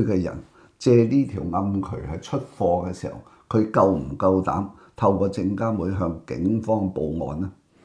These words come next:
警方後面會唔會接通大陸嘅中紀委呢？嗱，呢啲人會驚㗎嘛，係嘛？啊，所以呢，啊，呢件事呢，就唔係話門面呢係有六七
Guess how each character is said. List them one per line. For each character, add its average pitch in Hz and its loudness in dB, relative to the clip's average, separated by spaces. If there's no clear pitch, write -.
警 113 4
方 127 4
後 85 2
面 80 -2
會 92 2
唔 78 -2
會 90 0
接 95 -4
通 95 -2
大 87 2
陸 85 0
嘅 98 -2
中 110 0
紀 95 -4
委 80 -2
呢？ 101 -4
嗱， - -4
呢 120 6
啲 135 6
人 85 0
會 95 -4
驚 107 0
㗎 101 -2
嘛， 85 -6
係 80 -6
嘛？ 90 -2
啊， 90 4
所 135 6
以 147 10
呢， 170 8
啊， 95 4
呢 143 4
件 120 4
事 107 -2
呢， 120 6
就 104 2
唔 73 -2
係 78 -4
話 80 -4
門 90 0
面 87 2
呢 131 2
係 95 0
有 95 -2
六 92 2
七 - -10